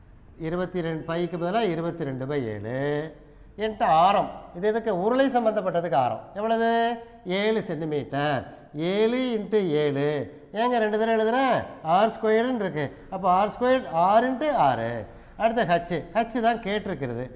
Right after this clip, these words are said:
அதனால ஹச்சை அப்படியே வச்சுக்குவோம். equal to. இதை அப்படியே பிரதியிடுவோம். ரெண்டு பை மூணுக்கு ரெண்டு பை மூணு into பைக்கு பதிலா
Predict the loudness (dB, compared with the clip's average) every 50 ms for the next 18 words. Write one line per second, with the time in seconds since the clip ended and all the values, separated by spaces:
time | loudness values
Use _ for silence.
0 | -16 -16 -10 -6 -6 -4 -2 -2 -2 -2 -4 -4 -6 -6 -6 -4 -2 -2 -4 -4
1 | -4 -4 -2 -2 -2 -2 -4 -6 -10 -10 -10 -10 -8 -8 -8 -10 -10 -10 -12 -12
2 | -12 -12 -10 -8 -6 -4 -2 -2 -2 -2 -4 -8 -14 -20 -20 -20 -20 -20 -20 -20
3 | -8 -6 0 2 2 2 2 0 0 2 2 4 4 2 0 -2 -4 -10 -14 -18
4 | -18 -20 -20 -20 -20 -20 -8 -4 -4 -2 0 0 0 0 -2 -4 -4 -6 -10 -14
5 | -16 -10 -8 -6 -6 -4 -4 -4 -2 -2 -2 -2 -2 -2 -4 -4 -4 -6 -6 -6
6 | -4 -6 -6 -6 -6 -6 -6 -6 -6 -6 -6 -4 -2 -2 -2 -2 -2 -4 -6 -12
7 | -18 -20 -20 -20 -12 -4 -2 -2 -2 -2 -4 -6 -6 -4 -2 0 0 0 0 0
8 | -2 -6 -10 -18 -20 -12 -6 -4 -2 -2 -2 -2 -4 -6 -4 -2 -2 -2 0 2
9 | 4 6 6 4 2 0